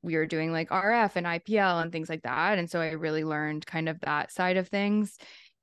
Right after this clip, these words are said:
And I did learn how to dispense and, and how to make those recommendations.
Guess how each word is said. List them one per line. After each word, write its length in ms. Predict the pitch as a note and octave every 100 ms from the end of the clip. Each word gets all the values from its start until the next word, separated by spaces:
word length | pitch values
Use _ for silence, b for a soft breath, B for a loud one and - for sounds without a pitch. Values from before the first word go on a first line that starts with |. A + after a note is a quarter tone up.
| F#3
And 400 | F3 F3 F3 -
I 140 | F3
did 240 | E3+ A#3 F#3
learn 320 | F3+ F#3 F#3
how 220 | E3+ D#3
to 100 | D#3+
dispense 540 | E3+ - E3 D#3+ E3
and, 300 | E3+ E3 E3 - _
and 180 | E3 D#3+ - -
how 200 | D#3 D3+
to 60 | D#3
make 180 | D3
those 200 | - D#3
recommendations. 1000 | D3+ C3+ D3 C#3 A#2+ - C#2+ D#2+ - -